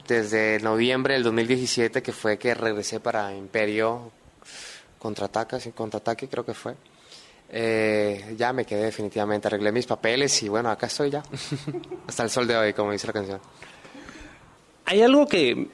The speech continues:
Speaker 2: no, sí está grabando, sí. <laughs> Es que hicimos una pausa porque había olvidado,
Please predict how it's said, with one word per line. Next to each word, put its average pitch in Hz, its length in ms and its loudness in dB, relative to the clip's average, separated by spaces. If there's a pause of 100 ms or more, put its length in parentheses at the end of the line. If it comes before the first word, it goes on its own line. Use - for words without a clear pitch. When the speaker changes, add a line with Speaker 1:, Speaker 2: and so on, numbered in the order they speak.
(560)
Speaker 2:
no, 156 160 4
sí - 100 -4
está 156 140 2
grabando, 123 240 2
sí. 117 100 -14 (560)
<laughs> - 580 -6
Es 139 120 2
que 151 100 0
hicimos 156 280 4
una 151 180 4
pausa 156 300 4
porque 120 360 2
había 131 220 4
olvidado, 117 720 6